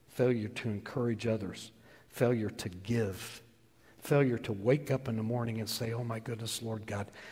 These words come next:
I get another day, thank you." Joylessness,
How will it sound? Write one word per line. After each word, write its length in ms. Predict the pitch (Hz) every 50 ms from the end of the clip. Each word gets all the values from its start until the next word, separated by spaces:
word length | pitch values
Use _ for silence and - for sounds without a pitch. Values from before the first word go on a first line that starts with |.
| - - -
I 60 | 110
get 220 | 110 - 131 113
another 360 | 113 113 113 110 113 113 113 110
day, 280 | 110 113 110 113 113 -
thank 300 | - 117 113 113 - -
you." 180 | 127 113 107 - - - - - - _ _ _ _ _ _ _ _ _ _ _ _ _ _ _ _ _ _ -
Joylessness, 840 | - 117 113 131 135 131 131 - - - 135 131 131 - - -